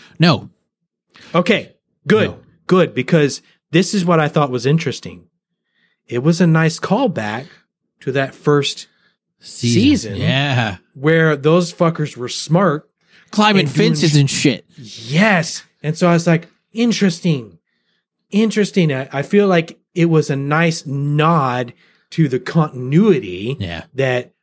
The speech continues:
Speaker 2: they were crawling under the R V because I wouldn't, I wouldn't expect that if I was watching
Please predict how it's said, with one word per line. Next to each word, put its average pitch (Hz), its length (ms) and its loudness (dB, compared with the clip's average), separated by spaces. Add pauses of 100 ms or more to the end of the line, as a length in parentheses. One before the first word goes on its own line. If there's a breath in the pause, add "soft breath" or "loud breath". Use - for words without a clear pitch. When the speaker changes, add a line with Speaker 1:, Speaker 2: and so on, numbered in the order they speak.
Speaker 2:
they 135 180 0
were 127 160 0
crawling 143 560 0 (120)
under 156 480 0
the 123 160 -2
R 120 240 0
V 131 240 -2
because 123 340 -4
I 123 80 2
wouldn't, 127 540 -2
I 160 340 2
wouldn't 139 300 -2
expect - 540 -8
that 113 280 -4 (480 soft breath)
if 123 160 -4
I 127 80 2
was 123 200 0
watching 123 680 -4